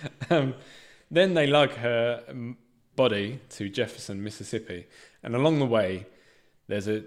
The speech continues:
shitload of family dra-, drama. There's arson. Someone breaks their leg or arm. And people try and divorce the family, basically try and leave the family 'cause they hate them so much. Point is,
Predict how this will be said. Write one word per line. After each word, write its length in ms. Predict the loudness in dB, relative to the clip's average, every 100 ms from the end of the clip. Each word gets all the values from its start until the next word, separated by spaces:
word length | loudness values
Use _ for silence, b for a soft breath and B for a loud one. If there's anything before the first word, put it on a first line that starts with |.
| -10
shitload 540 | -6 -2 -2 0 -2
of 80 | -4
family 340 | -4 -4 -4 -6
dra-, 320 | -4 -4 -6 -6
drama. 420 | -4 -4 -4 -10 -10
There's 300 | -8 -8 -8 -10
arson. 640 | -2 0 0 -6 -6 -8 -14 b b b b
Someone 400 | -4 -2 -2 -4 -4
breaks 340 | -2 -2 -4 -8
their 260 | -6 -6
leg 640 | -6 -4 -2 0 0 -4 -12 -20 _ _ -16
or 240 | -12 -10
arm. 220 | -10 -12 -18 b b b b b b _
And 420 | -8 -4 -4 -8
people 280 | -6 -4 -4
try 260 | -4 -4 0
and 300 | -2 -2 -6
divorce 400 | -2 0 0 -2
the 80 | -2
family, 460 | 2 2 0 -4
basically 440 | -2 -4 -4 -6 -6
try 200 | -4 -4
and 100 | -2
leave 220 | -4 -4
the 60 |
family 360 | -8 -6 -4 -6
'cause 140 | -8
they 100 | -10
hate 200 | -6 -8
them 120 | -8 -8
so 180 | -8
much. 280 | -6 -8 -12 B B B B B B _ _
Point 260 | -2 -2
is, 460 | -2 -4 -4 -10 -18